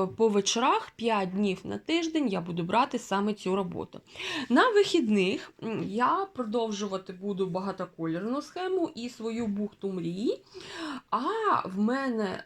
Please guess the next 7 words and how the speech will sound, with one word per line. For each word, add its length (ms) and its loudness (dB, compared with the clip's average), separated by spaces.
м, 320 -4
ще 360 0
дещо 520 0
цікаве 640 -2
буде 320 -2
в 80 0
п'ятницю. 800 -4